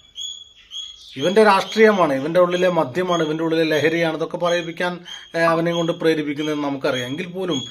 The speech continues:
ഇവനിതുപോലത്തെ കാര്യങ്ങൾ പറയുമ്പോൾ നമ്മൾ മിണ്ടാതിരുന്നു കഴിഞ്ഞാൽ അത് വളരെ വലിയ ഒരു ആപത്താണ്.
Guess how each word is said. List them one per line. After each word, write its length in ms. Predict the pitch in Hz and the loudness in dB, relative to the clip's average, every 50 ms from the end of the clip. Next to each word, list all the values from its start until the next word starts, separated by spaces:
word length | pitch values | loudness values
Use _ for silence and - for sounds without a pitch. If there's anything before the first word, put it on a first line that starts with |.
| - - - - - - | -16 -20 -20 -20 -12 -8
ഇവനിതുപോലത്തെ 520 | 151 147 175 202 202 202 196 196 196 185 196 | -4 -4 -2 -2 -2 -2 -2 -2 -2 -4 -4
കാര്യങ്ങൾ 380 | - 185 170 165 165 170 180 | -2 0 0 2 2 0 -2
പറയുമ്പോൾ 300 | 180 170 180 170 165 170 | -2 0 0 0 0 -2
നമ്മൾ 220 | 165 160 156 160 165 | -4 -4 -2 -2 -4
മിണ്ടാതിരുന്നു 520 | 160 151 143 151 160 160 160 156 151 156 | -4 -2 0 0 0 0 0 -2 -2 -2
കഴിഞ്ഞാൽ 200 | 156 151 151 - - - _ - - | -2 -2 -4 -6 -12 -16 _ -10 -6
അത് 80 | 135 156 | -4 -4
വളരെ 280 | 147 143 139 147 175 190 | -2 -2 2 2 2 2
വലിയ 320 | 185 180 170 175 180 180 | 2 0 0 2 4 4
ഒരു 240 | 175 165 165 175 160 | 4 4 2 0 -2
ആപത്താണ്. 600 | 135 143 156 143 151 156 - 165 160 156 165 | -2 -2 -2 -4 -4 0 0 0 0 0 -2